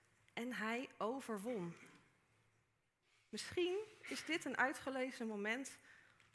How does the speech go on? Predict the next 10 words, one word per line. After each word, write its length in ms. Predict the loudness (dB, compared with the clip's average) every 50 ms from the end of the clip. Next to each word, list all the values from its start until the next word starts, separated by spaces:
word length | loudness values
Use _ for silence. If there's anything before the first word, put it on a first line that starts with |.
| -20 -20 _ _
om 120 | -4 -4 -2
die 80 | -2
geestelijke 500 | -2 0 0 0 0 0 -4 -4 -4 -4
oefeningen, 580 | -4 -4 -4 -4 -4 -4 -2 -2 -2 -2 -4 -6 -10 -18 -20 -20 -20 -20 -20 -20 -20 -10
om 100 | -6 -2
daarmee 260 | -2 2 2 2 2
te 100 | 2 0
gaan 160 | 0 0 0
beginnen 480 | 0 0 -2 -2 -2 0 0 -2 -2 -4 -6 -10 -12 -10
of 100 | -10